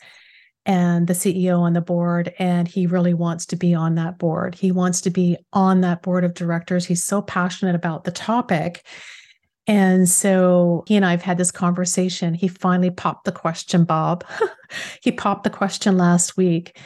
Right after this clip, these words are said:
and he was excited to let me know. And he said to the C E O, "Look, you know, I'm really excited about where you're going. How can I get more involved?"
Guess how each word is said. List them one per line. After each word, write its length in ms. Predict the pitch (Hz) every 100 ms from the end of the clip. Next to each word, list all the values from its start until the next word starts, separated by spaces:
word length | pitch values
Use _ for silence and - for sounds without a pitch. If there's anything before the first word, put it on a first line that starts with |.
| - -
and 120 | 190
he 120 | 180
was 120 | 185 180
excited 440 | 175 202 185 185
to 80 | 190
let 180 | 180 170
me 140 | 180
know. 560 | 180 185 180 170 180 - - - _ 196
And 360 | 185 180 175
he 280 | 180 196 185
said 420 | - 185 175 175 - _
to 500 | - 185 180 175 175
the 100 | 180
C 360 | 175 196 170 175
E 60 |
O, 380 | 208 196 175 170 - - - - _ 190
"Look, 360 | 214 185 175
you 60 | 190
know, 120 | 180
I'm 120 | 175
really 180 | 196 185
excited 420 | 180 - 185 185
about 280 | 180 180 170
where 320 | 180 180 180
you're 220 | 175 170
going. 600 | 170 220 233 196 170 165 - _ _
How 160 | - 247
can 160 | 254 320
I 80 |
get 240 | 254 190 -
more 300 | 175 170 165
involved?" 840 | 180 170 165 170 180 185 190